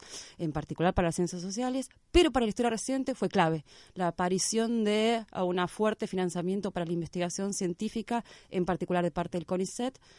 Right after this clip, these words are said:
permitió un enorme ensanchamiento de, de ese campo que era completamente nuevo, eh, y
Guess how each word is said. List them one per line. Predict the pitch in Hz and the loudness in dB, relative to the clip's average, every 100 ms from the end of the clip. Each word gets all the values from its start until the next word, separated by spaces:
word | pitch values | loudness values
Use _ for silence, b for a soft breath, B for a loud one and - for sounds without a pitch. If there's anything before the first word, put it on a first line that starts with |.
| b b | b b
permitió | 185 170 175 208 - | -8 -6 -4 -4 -4
un | 196 | -2
enorme | 185 208 269 247 | 0 0 0 0
ensanchamiento | 208 190 180 180 190 190 180 180 | -2 -4 -4 -4 -4 -4 -2 -2
de, | 165 165 165 | -2 -4 -4
de | 170 | -6
ese | 170 | -6
campo | 175 175 180 | -6 -6 -6
que | 170 | -6
era | |
completamente | 160 170 175 180 190 220 | -4 -4 -2 -4 -2 -2
nuevo, | 262 269 302 _ B B B B - | -2 -2 -4 _ B B B B -4
eh, | 165 156 165 - | -2 0 -4 -4
y | 202 | -4